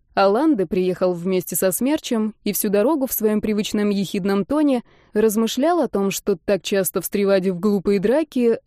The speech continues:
это нонсенс и абсурд. Черри крепился-крепился, а потом всё-таки вмазал умнику. Удар пришёлся тому по скуле и получился смазанным, но если бы не рука быстрого Смерча,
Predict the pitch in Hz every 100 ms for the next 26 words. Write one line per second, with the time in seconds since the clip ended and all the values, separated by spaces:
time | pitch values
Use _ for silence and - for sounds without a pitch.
0 | - 220 226 226 220 - 226 220 - 240
1 | 285 - 220 170 165 - _ _ _ _
2 | _ _ _ _ _ - 220 196 202 -
3 | - 202 - 196 - 190 190 196 285 330
4 | - 240 226 _ - 226 240 254 381 370
5 | 247 226 - 285 320 330 185 180 180 180
6 | 180 185 180 190 _ _ _ _ - 220
7 | 202 370 - 202 180 190 180 180 185 190
8 | 180 185 - 196 254 285 233 220 - 240
9 | - 302 302 277 180 170 175 170 185 _
10 | - 214 202 196 190 196 180 196 190 185
11 | 190 180 190 - 196 190 240 294 302 240
12 | 214